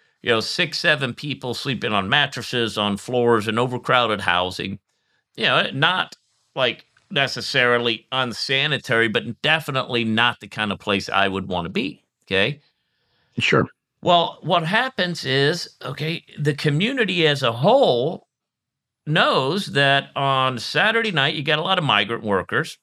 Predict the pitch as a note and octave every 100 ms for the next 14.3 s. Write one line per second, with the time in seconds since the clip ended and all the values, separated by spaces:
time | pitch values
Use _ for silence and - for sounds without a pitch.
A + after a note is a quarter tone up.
0 | _ _ A#2 D3+ D#3+ - - - F#3 F#3+
1 | G3+ G3+ _ - D#3 A#3+ A#3+ D#3+ D#3+ A3+
2 | G#3+ G#3+ G3+ A3+ C#4 C#3 B2 D#3 G#3+ F#3
3 | F3 A#3 A#3+ C#3+ C3 D#2 - - _ -
4 | - F#3 G#3+ B3 A#3 - A3+ A3 G#3 G3+
5 | G#3+ F#3 A2+ - - _ _ _ _ -
6 | B2+ E3 E3 F3 F3 F3 G2 _ _ _
7 | _ _ _ _ - D#3+ D3+ A#3+ A3+ A3+
8 | G#3+ A#3+ A#3+ - G3+ A#3+ A3 D3+ A#2 D#3
9 | C#4+ C#4+ B3+ A3 G3 - A#3 G#3 B2 -
10 | D3 - F#3 D#3+ - A#3 A#3 - G3+ -
11 | G#3 G3 - - F#3+ G3 F#3 F3+ E3 D#3+
12 | - E3+ C#3 - A2 - C#3 C#3 D#3 C#3+
13 | B2+ - G2+ F#2 - G#2 G2 E2+ E2 D2+
14 | - -